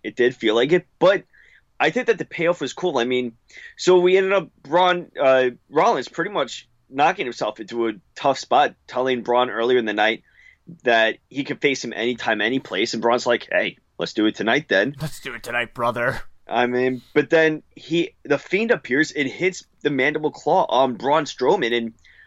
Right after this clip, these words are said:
Speaker 1: Braun actually goes down.
Speaker 2: Yep.
Speaker 1: He had him on that mat.
Speaker 2: He gets down,
Speaker 1: Just
Speaker 2: but then, like in Chumbawamba fashion, he gets back up again, and Bra-, and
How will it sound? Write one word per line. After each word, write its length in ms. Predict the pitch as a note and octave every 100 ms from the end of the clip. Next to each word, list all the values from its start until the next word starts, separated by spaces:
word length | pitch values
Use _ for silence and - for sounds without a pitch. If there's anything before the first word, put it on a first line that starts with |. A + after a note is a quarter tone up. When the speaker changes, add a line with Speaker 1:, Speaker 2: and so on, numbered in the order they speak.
| _
Speaker 1:
Braun 460 | F#3 B2 - A3+ F3 -
actually 640 | B2 G#3 - E3+ D#3 D#3 _ -
goes 320 | E3 G#3 -
down. 500 | - D#3 D4 D#4+ - _ _ _ _ _ _ _ _ _ _
Speaker 2:
Yep. 240 | G#3 C#4 - _ _ _
Speaker 1:
He 240 | - C3+ F#3
had 280 | C3 E3 G#3
him 320 | G#3 C3 A2+ _ _ -
on 220 | F#3 G3+
that 220 | D3 B2+
mat. 460 | G#2+ G#2 G2+ D#3 -
Speaker 2:
He 100 | D#3+
gets 160 | D#3+ -
down, 300 | D#3 D#3 F#3
Speaker 1:
Just 120 | -
Speaker 2:
but 140 | D#3+
then, 240 | E3 D#3 D3
like 220 | D3 C#3+
in 100 | D3+
Chumbawamba 600 | - D3+ D#3 D3+ D#3+ F#3+
fashion, 460 | - B2 A2+ C3
he 140 | C3+ B2
gets 160 | B2
back 280 | - B2+ C3
up 180 | A#2+ G#2
again, 320 | G#2+ A2 C3
and 120 | C#3+ C3
Bra-, 280 | C3+ D3 -
and 340 | C#3+ C#3 C3